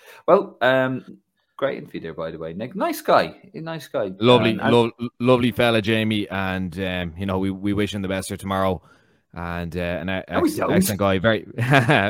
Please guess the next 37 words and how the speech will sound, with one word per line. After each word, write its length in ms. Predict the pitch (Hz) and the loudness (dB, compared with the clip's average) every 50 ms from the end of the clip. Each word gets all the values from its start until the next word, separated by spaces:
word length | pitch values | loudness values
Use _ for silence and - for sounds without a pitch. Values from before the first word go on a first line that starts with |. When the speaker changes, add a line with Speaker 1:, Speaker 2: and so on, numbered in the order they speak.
| - - _ | -2 -4 _
Speaker 2:
very 240 | 139 139 131 131 127 | 2 4 4 4 2
impre-, 160 | 110 131 107 - _ - - _ _ _ | 0 -2 -6 -8 _ -20 -20 _ _ _
very 180 | 135 143 135 127 | 4 4 4 4
impressive 380 | 117 131 127 120 - - 110 | 4 4 2 2 2 2 0
guy, 160 | 107 107 110 107 | 2 2 2 2
though. 140 | 107 101 95 | 0 0 0
He's 380 | 101 101 95 87 - - - _ | -2 -4 -6 -6 -10 -12 -12 _
coaching 300 | - 117 117 - 110 98 | 0 2 2 2 -2 -2
futsal, 640 | - 110 107 - - 117 104 101 101 92 87 85 - - | -2 -2 -2 0 0 2 2 2 2 0 -2 -4 -8 -10
um, 500 | 92 95 95 95 92 92 90 87 82 80 - | -8 -8 -6 -6 -6 -6 -6 -6 -8 -6 -4
over 180 | 95 92 87 | -4 -4 -4
in 60 | 95 87 | -4 -6
Gibraltar 340 | 90 82 92 92 87 - 92 | -4 -4 -4 -4 -4 -6 -10
at 40 | 78 | -10
the 40 | 90 | -8
moment. 280 | 90 90 90 90 90 | -8 -6 -6 -6 -6
He's 160 | 90 87 85 - | -8 -10 -10 -10
doing 160 | 92 87 85 | -12 -10 -8
very 160 | 90 90 87 | -6 -6 -4
well 180 | 87 87 90 87 | -4 -4 -4 -6
for 60 | - | -8
himself. 340 | 92 87 - 92 87 85 - | -12 -12 -10 -8 -8 -8 -8
So 260 | - 90 87 80 69 _ _ _ | -8 -8 -8 -8 -10 _ _ _
well 200 | 87 92 92 90 | -4 -4 -4 -2
done, 180 | 82 90 90 87 | -2 -4 -6 -6
Jamie. 300 | 90 90 90 90 85 - _ _ _ _ _ _ _ _ _ _ _ _ _ | -6 -6 -6 -8 -8 -12 _ _ _ _ _ _ _ _ _ _ _ _ _
Speaker 1:
Good 140 | - 98 92 | -14 -12 -10
man, 180 | 95 95 92 92 | -8 -8 -8 -6
Jamie. 380 | - 107 110 107 98 95 95 - | -6 -6 -6 -6 -6 -8 -8 -6
And, 300 | 104 110 110 110 110 110 | -6 -4 -4 -2 0 0
uh, 200 | 113 113 113 110 | 2 2 0 -2
just 320 | - 143 135 139 - - | -4 -6 -8 -6 -4 -4
actually 580 | 117 104 - - - 95 95 92 92 92 - _ - - - - _ _ | -4 -4 -4 -8 -8 -6 -6 -6 -6 -8 -10 _ -20 -20 -20 -20 _ _
before 280 | - 90 - 92 87 82 | -20 -10 -8 -6 -6 -6
we 100 | 85 - | -6 -6
go 220 | 78 80 82 82 | -6 -6 -6 -8
here, 360 | 80 87 85 82 82 80 - | -8 -10 -8 -8 -8 -10 -12